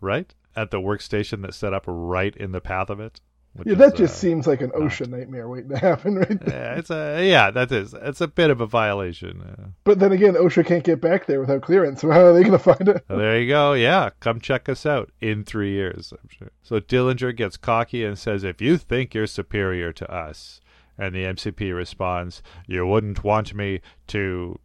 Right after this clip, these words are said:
Speaker 1: to dig up Flynn's file and read it up on a V D T at the Times, would you?" Uh, and then that's, uh, he's gonna blackmail,
Speaker 2: Yeah.
Speaker 1: he's gonna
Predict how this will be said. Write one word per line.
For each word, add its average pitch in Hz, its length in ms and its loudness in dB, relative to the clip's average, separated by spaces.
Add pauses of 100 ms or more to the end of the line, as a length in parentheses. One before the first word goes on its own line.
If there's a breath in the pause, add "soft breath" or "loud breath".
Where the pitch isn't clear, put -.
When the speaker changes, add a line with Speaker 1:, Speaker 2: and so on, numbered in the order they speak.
Speaker 1:
to 110 100 -6
dig 107 260 -4
up 104 160 -2
Flynn's 107 380 -4
file 107 460 2
and 87 180 -8
read 101 160 -4
it 95 80 -4
up 104 220 0
on 95 120 0
a 87 60 -6
V 110 220 -4
D 101 160 -4
T 110 180 -4
at 95 100 -4
the 95 100 -8
Times, 104 500 -4
would 87 180 -8
you?" 95 240 -10 (1040)
Uh, 85 420 -8
and 87 180 -8
then 87 140 -10
that's, 85 520 -12 (460)
uh, 95 100 -12
he's 92 440 -8
gonna 87 180 -10
blackmail, 82 840 -10 (680)
Speaker 2:
Yeah. 143 200 -8
Speaker 1:
he's 92 160 -12
gonna 87 240 -8